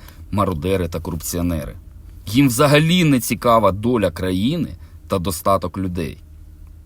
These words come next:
Вони прийшли з єдиною метою розграбувати країну та максимально знищити народ. Це реальна катастрофа.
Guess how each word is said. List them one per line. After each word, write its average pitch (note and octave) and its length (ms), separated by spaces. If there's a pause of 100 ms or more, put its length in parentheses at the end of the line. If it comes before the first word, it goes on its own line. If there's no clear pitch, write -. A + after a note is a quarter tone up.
(380)
Вони C3 240
прийшли C#3 600
з F#2 120
єдиною B2 640
метою G#2+ 600 (540)
розграбувати A#2+ 840
країну G#2 600 (600)
та G#2 80
максимально G#2 640
знищити E2 640
народ. F2 340 (1500)
Це - 180
реальна G#2 500
катастрофа. E2 680